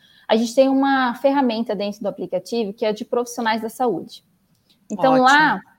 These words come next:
Speaker 1: os usuários, né, eles conseguem encontrar uma gama de profissionais da saúde que trabalham com aquele, com aquela área. Então, você tem pediatra, gastropediatra, alérgico, é,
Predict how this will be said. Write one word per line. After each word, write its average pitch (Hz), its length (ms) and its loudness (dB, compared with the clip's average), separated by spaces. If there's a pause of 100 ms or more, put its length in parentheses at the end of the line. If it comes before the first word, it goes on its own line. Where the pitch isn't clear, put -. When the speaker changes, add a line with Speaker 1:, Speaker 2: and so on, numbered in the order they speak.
(280)
Speaker 1:
os 233 240 0
usuários, 226 720 2
né, 247 100 -2
eles 240 180 -4
conseguem 277 520 0
encontrar 240 640 -4
uma 277 220 0
gama 294 420 4
de 330 100 -10
profissionais 254 440 -2
da 226 80 -6
saúde 254 340 -2
que 285 100 -8
trabalham 311 680 2 (280)
com 311 100 -6
aquele, 320 580 -2
com 320 80 -10
aquela 403 340 -2
área. 220 180 0
Então, 208 220 -6
você 233 200 -6
tem 196 320 -8
pediatra, 247 600 -2
gastropediatra, 226 920 -2
alérgico, 214 760 -2 (300)
é, 190 420 -2